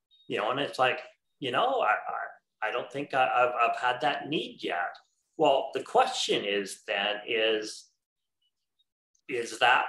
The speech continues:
because you haven't put yourself out there in a way that somebody in a wheelchair would reach out to you? Is it that you haven't put yourself in an environment to,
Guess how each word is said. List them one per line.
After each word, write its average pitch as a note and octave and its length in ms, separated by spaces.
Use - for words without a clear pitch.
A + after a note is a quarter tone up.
because B2 1040
you B2+ 340
haven't A#2 460
put B2 260
yourself A2+ 400
out A#2+ 280
there D#3+ 120
in D#3+ 80
a C#3+ 80
way D3+ 260
that A#2 200
somebody A#2+ 480
in A2+ 80
a A2+ 80
wheelchair A2 640
would G2+ 180
reach G#2 280
out - 300
to G#3+ 120
you? C#4 260
Is A#2 240
it A2+ 220
that A2 360
you A2 200
haven't A2+ 400
put A2 200
yourself A2+ 420
in A2 140
an G#2 140
environment C3 920
to, G#2+ 520